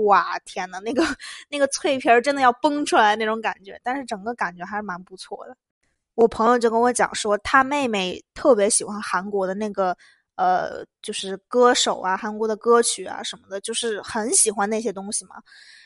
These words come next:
然后他就说，他们今-，我，就我们俩今天这样做的这些事情，就吃那么多好吃的，还有吃了韩国的这个热狗，他每一个都给他妹妹拍过去了。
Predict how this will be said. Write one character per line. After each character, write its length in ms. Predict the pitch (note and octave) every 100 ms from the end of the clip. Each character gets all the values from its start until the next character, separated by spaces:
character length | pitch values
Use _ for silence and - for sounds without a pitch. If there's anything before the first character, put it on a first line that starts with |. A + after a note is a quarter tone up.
| _
然 140 | - B3
后 200 | D#4+ C#4+
他 140 | F3+
就 160 | C#4+ C4
说， 440 | - C#4 C4+ E4 - - _
他 260 | - D4 D4
们 180 | C#4+ B3+
今-， 140 | C#4 -
我， 120 | B3+
就 120 | B3+ C4+
我 200 | A#3 G3
们 140 | A3+
俩 180 | C#4 G3
今 160 | F#3+ A#3
天 180 | C4
这 120 | A#3+ A#3+
样 180 | A3+
做 240 | A3+ B3+ A3
的 100 | G#3
这 120 | A3
些 180 | B3+ A#3+
事 220 | - B3
情， 120 | A3+ G#3
就 80 | G#3
吃 240 | - A#3+
那 100 | B3+
么 120 | A3+
多 120 | A3+
好 200 | A#3 G#3
吃 200 | G3+ -
的， 120 | A3+ A3+
还 80 |
有 100 | A3
吃 180 | G#3+ -
了 80 | A#3+
韩 220 | - F#3
国 140 | G#3+ G#3+
的 40 |
这 120 | G#3+
个 100 | G#3
热 180 | G#3+ A3
狗， 200 | F#3+ F3 - _ - _
他 100 | -
每 240 | C#4 B3 F3+
一 140 | G#3+
个 140 | C4+
都 100 | A#3+
给 100 | G#3+
他 140 | - A3+
妹 160 | A3
妹 100 | G3+ F#3
拍 260 | - G#3
过 100 | G#3
去 140 | G3+ G3+
了。 180 | -